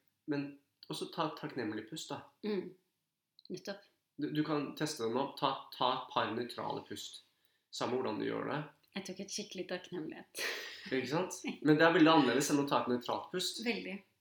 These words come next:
Speaker 1: Du, så, så, så det er sånn, og så kan du jo meditere mens du puster.
Speaker 2: Mm.
Speaker 1: Du kan,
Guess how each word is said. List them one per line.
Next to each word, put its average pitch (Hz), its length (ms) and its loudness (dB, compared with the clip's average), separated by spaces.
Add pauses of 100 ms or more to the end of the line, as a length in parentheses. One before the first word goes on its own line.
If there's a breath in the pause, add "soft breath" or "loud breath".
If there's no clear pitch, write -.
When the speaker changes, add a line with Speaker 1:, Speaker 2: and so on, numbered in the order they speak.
Speaker 1:
Du, 135 160 -4
så, - 160 -2
så, 156 200 2
så 147 120 0
det 143 80 6
er 139 120 4
sånn, - 100 -2
og 156 80 2
så 160 140 0
kan 131 180 4
du 123 80 2
jo 123 60 4
meditere 123 500 0
mens 104 260 -4
du - 120 -10
puster. 151 400 -6 (160)
Speaker 2:
Mm. 214 160 -2
Speaker 1:
Du 151 80 2
kan, - 180 -10